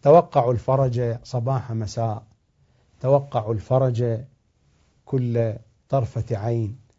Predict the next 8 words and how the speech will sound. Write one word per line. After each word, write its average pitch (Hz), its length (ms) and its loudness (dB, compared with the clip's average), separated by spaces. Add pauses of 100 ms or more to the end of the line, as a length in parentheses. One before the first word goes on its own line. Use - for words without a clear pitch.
(280)
آمالنا 127 800 -2
مشدودة 120 880 -4 (520)
إليك 123 340 -2
يا 113 160 0
حجة 110 500 -8
الله، 113 400 -2 (600)
قلوبنا 127 640 -4
معك، 113 540 -6